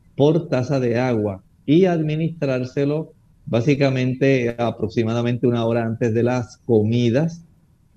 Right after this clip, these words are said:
puede ser de mucha ayuda, o media taza, no tiene que ser una taza necesariamente, pero también debemos reconocer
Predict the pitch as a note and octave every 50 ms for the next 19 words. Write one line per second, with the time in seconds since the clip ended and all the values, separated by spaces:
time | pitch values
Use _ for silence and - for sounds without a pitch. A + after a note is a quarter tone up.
0 | _ _ - B2+ C3+ E3 F#3+ G3 F3+ F#3+ - F#3 F3+ F3+ E3 D3 C3 B2+ C3 C3+
1 | C3 - D#3 D3+ D3 C#3+ F3+ A3+ B3 G#3 E3+ B2+ B2 B2 B2 C3 D#3 G#3 A#3+ A#3+
2 | A3+ - - - A3 A#3+ C4 - - F#3 D#3 D3+ D3+ F3 F3 F#3 F#3 E3+ C#3 E3+
3 | E3+ D#3+ D#3+ D#3+ D#3 D#3+ D3+ D3+ - D#3 C#3 C3 C3 B2 - B2+ B2 C3+ C#3+ D3
4 | D#3 F3+ G3 G3 F3+ - A#2+ F#2+ - _ D3 E3+ F3+ E3+ C#3+ C#3+ C#3+ F#3 F#3 F3+
5 | F3 D#3 C3+ C3 D3 E3+ - _ _ _ _ - _ _ _ _ B2 B2+ C#3 C#3
6 | C#3+ D3 D3+ D#3+ E3+ E3 D#3 C#3+ C#3 C#3+ C#3+ D#3 E3 D3+ E3 C#3+ C3 C3 C3+ C3+